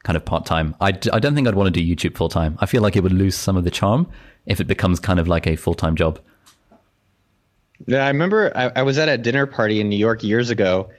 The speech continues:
Speaker 2: and I met this girl, and, you know, I, I, whenever I'm at, uh, you know, meeting new people, I try to avoid asking what they do.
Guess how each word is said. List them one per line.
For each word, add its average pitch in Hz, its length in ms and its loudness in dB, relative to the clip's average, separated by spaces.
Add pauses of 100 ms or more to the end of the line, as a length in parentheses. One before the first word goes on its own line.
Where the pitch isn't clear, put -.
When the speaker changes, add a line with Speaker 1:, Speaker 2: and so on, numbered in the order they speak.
(260)
Speaker 2:
and 113 100 0
I 117 60 0
met 143 160 0
this 135 160 -4
girl, 120 420 0
and, 104 340 -6
you 220 100 -4
know, 180 160 -2
I, - 140 -4 (100)
I, 196 180 0
whenever 190 360 0 (160)
I'm 139 140 0
at, 139 360 -4
uh, 117 120 -10
you 131 100 -4
know, 110 100 -2
meeting 131 360 0
new 127 120 0
people, 127 400 0
I 131 120 -2
try 214 160 -2
to 277 100 2
avoid 147 260 0
asking 127 320 -4
what 117 140 -2
they 107 100 0
do. 95 220 -4